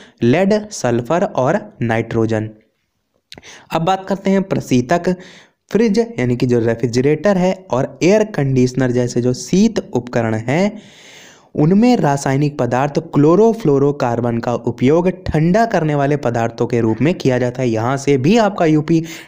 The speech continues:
टेट में प्रश्न आया था कि कौन सी गैस होती है, सीएफ़सी, ध्यान रखिएगा, क्लोरोफ्लोरोकार्बन। ये जो है वो प्रशीतक के रूप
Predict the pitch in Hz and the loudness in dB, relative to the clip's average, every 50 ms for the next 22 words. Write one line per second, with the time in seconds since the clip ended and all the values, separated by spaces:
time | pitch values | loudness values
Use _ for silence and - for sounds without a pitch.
0 | _ - 151 147 147 151 156 143 - 139 135 135 - 147 131 127 120 120 127 120 | _ -4 -4 -2 -2 -2 -2 -2 0 -2 -2 -2 -2 -2 0 0 0 -2 -2 -2
1 | - 156 170 170 - 160 156 139 139 143 147 147 151 135 139 143 147 - 147 143 | 0 0 0 0 -2 -4 -2 0 0 0 0 0 0 0 2 2 0 0 0 0
2 | 143 151 143 143 - 131 123 120 - - 147 147 135 127 120 127 143 139 139 156 | 0 0 0 0 0 0 0 -2 -2 -2 -2 0 0 0 0 0 0 0 0 0
3 | 151 147 156 185 220 - - - - - _ _ - 143 156 170 175 196 196 185 | 0 2 2 0 0 -2 -6 -18 -20 -20 _ _ 2 2 4 4 4 4 2 2
4 | 190 - 127 117 120 147 165 160 165 127 117 117 113 120 120 113 117 139 156 156 | 0 0 0 0 2 2 0 0 0 -2 -2 -2 0 0 0 0 2 2 2 2
5 | 156 147 135 139 143 160 156 151 156 - - 135 131 127 - - 165 170 175 170 | 2 2 2 2 2 2 0 0 -2 -2 -2 -2 -2 -2 0 0 0 0 0 0
6 | - 233 233 - 202 185 - 160 147 139 135 127 | -2 -4 -4 -4 -4 -2 -2 0 0 2 0 -2